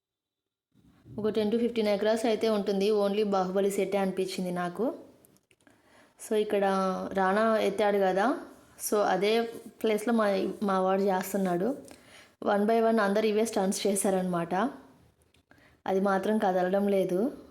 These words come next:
ఇవి just నార్మల్వే కదా, కొంతమంది ఎక్కి కూర్చోవంగలోనే అవి అటు ఇటు కదులుతున్నట్టుగా, విరిగిపోతాయేమో అన్నట్టుగా అనిపించింది. "ఇక్కడ చూడు, వీడియో తీస్తుంటే నువ్వు నా వైపు చూడు" అని చెప్పేసేసి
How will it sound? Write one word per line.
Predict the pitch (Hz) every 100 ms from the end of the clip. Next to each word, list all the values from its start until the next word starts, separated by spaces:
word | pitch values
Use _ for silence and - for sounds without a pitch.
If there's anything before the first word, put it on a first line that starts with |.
| - _ _ _ _ _ _ _ _ _ _ _ _ _ _ _ _ -
ఇవి | 226
just | 220 214 220 262
నార్మల్వే | 214 196 220 233 240
కదా, | 214 202
కొంతమంది | 226 208 196 208 220
ఎక్కి | 233 -
కూర్చోవంగలోనే | 214 220 214 226 214 214 220
అవి | 240 220
అటు | 208 190 226
ఇటు | 233 214
కదులుతున్నట్టుగా, | 220 202 196 202 196 190 190 190 190 - - - _
విరిగిపోతాయేమో | 190 202 208 220 214 208 208 202
అన్నట్టుగా | 190 190 196 208
అనిపించింది. | 202 202 196 202 185 180 269 - - - _ _ _ _ _ _ _ _ _ _ _ _ _ _ _ _ - _ 208
"ఇక్కడ | 196 196
చూడు, | 190 202 185
వీడియో | 190 196 214
తీస్తుంటే | 214 208 202 196
నువ్వు | 202 190
నా | 180 185
వైపు | 202 208
చూడు" | - 202
అని | 202 190
చెప్పేసేసి | 180 180 175 180 175 180